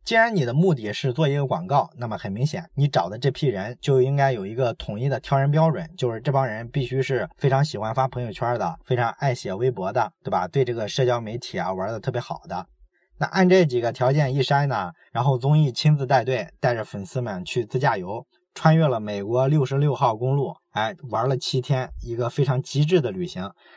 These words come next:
然后这旅行完了呢，所有人都成了芬尼克斯的这个铁杆粉丝。你看这个效果是不是特别好？一个就是参与的这部分用户，因为实时分享嘛，是吧？你旅行的过程很精彩啊，然后你发到微博上啊，发到朋友圈啊，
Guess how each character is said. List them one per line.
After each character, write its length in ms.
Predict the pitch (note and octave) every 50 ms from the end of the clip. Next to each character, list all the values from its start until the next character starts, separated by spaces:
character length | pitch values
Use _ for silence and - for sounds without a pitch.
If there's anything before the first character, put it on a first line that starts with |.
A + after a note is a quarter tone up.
| _ _
然 120 | - C3
后 80 | F3 F#3+
这 180 | - - -
旅 220 | D3+ C3 A2 G#2 G2+
行 180 | F#2+ A#2+ B2+
完 160 | C#3 B2 A#2+ C3+
了 100 | D3 C#3
呢， 140 | B2 G#2+
所 280 | G2+ - - D3 F3 G3+
有 100 | F#3 A#2+
人 180 | G2 G2+ G#2+ A2
都 220 | - E3 D#3 D#3
成 180 | D3+ - - A2+
了 140 | A2 G#2
芬 220 | - - D3 C#3 C#3
尼 100 | C#3 C3
克 180 | - - D3
斯 200 | B2 A#2 B2 C#3
的 160 | B2+ A#2+ G#2+ G2+
这 100 | A2 A2
个 140 | G#2+ G#2+
铁 260 | F#2 - - C#3 D3 D#3+
杆 180 | D3+ A#2 A2
粉 160 | G#2+ G#2+ F#2
丝。 280 | E2 - G2 G2 F2 - _ _ _ _ _ _ _ _
你 120 | - B2
看 160 | A#2+ D#3 E3 E3
这 80 | F#3
个 80 | F3+ E3
效 200 | D3 E3 D3 C3+
果 240 | A2 G#2 G2+ G#2 -
是 100 | - -
不 80 | A#2+ B2
是 80 | C3
特 140 | B2 - B2
别 140 | A2+ A#2+ A#2+
好？ 300 | B2 G#2 F2 F#2 G2+ - _ _ _ _ _ _ -
一 160 | C#3 D#3+ F#3
个 120 | G#3 F3+
就 160 | D3+ C#3+ D3
是 140 | C#3 C3+ A#2+
参 260 | - - - D#3+ D#3+
与 80 | E3+ D#3+
的 140 | C3 A#2 A2
这 100 | - D3
部 140 | C#3 C#3 C3+
分 160 | - B2+ B2+
用 160 | D3+ D#3 C3+
户， 260 | - - F#3 D#3+ - - _ _ _ -
因 100 | C3 B2+
为 60 | C3
实 160 | - - E3
时 160 | D#3 D#3 E3+
分 160 | D#3+ F#3 F#3+
享 240 | F3+ - - E3 -
嘛， 160 | F#2+ G#2 A2+
是 80 | B2 B2
吧？ 180 | B2+ A2+ G2+ G2 -
你 140 | C#3+ D3 D3+
旅 120 | B2+ G2+
行 140 | F2+ B2 C3+
的 80 | D3+
过 160 | D3+ D#3+ E3+ C#3
程 180 | - C#3 C#3
很 160 | C3+ - A2+
精 200 | G#2 - D#3 E3
彩 120 | D#3+ D3 G2
啊， 180 | G2 G2 G#2 - _ _ _ _ -
然 120 | - C3+
后 60 | D#3 E3
你 140 | D#3 C3
发 240 | B2 - D#3 D3 E3
到 120 | E3 D#3+ D#3
微 160 | D3 D#3 D#3+
博 240 | D3 A#2+ A#2+ B2 C3
上 160 | D3 D3+ C#3+
啊， 160 | C3+ B2+ B2
发 140 | C3 - C#3
到 100 | C#3 C#3
朋 200 | C3 - C#3 C#3+
友 80 | C3+ A2+
圈 180 | G2 - B2+
啊， 260 | B2+ B2 A#2 G2+ F#2+